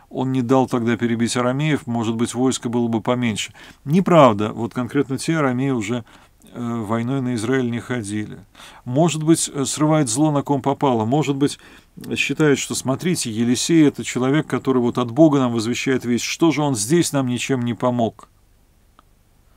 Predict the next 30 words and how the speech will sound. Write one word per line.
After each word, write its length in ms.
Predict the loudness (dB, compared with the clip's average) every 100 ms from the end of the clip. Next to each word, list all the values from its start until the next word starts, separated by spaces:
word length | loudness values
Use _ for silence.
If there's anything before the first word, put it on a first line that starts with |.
| _ _ -20 -20 -10
Уже 300 | -2 0 0
пророк 420 | 0 2 2 0
воспринимается 680 | -4 -4 -4 -2 -2 -2 -4
как 200 | -8 -4
палочка-выручалочка, 1300 | -2 -2 -4 -4 -2 -2 -4 -4 -4 -4 -8 -12 -10
как 220 | -10 -8
такой 340 | -8 -4 -4
Чип 260 | -2 -2 -2
и 60 |
Дейл 240 | 2 2 0
спешат 420 | -2 -8 -6 -4
на 120 | -4
помощь. 400 | -2 -2 -2 -6
То 80 | -6
есть 180 | -6 -4
в 20 |
любой 240 | 0 0
ситуации 580 | 0 -2 -2 -2 0 -4 -6 -16 -16
сейчас 320 | -4 0 0
прибежит 460 | 0 -2 0 -2 -2
пророк 340 | 0 2 2
и 60 | 0
все 260 | -2 -2 -2
исправит, 480 | -2 -4 -4 -6
а 80 | -8
если 220 | -8 -6
нет, 200 | -2 -2 -2
мы 100 | 0
его 160 | 0
казним. 500 | 0 -4 -4 -6 -10